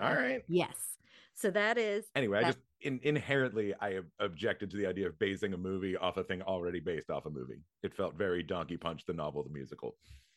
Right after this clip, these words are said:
Speaker 2: Well,
Speaker 1: Which now makes sense to you had
Speaker 2: obviously
Speaker 1: I
Speaker 2: I didn't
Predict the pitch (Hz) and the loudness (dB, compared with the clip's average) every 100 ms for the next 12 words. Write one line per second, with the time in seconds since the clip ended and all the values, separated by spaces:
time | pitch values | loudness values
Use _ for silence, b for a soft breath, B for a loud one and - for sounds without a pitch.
0 | b b _ _ _ _ _ _ _ _ | b b _ _ _ _ _ _ _ _
1 | _ - - - 170 156 147 156 - 80 | _ -14 -14 -4 0 2 2 0 -4 -6
2 | 92 80 76 80 78 90 80 202 220 240 | -6 -4 -4 -4 -4 2 4 6 8 6
3 | - 226 214 208 185 175 208 220 | 6 6 4 2 0 0 -2 -4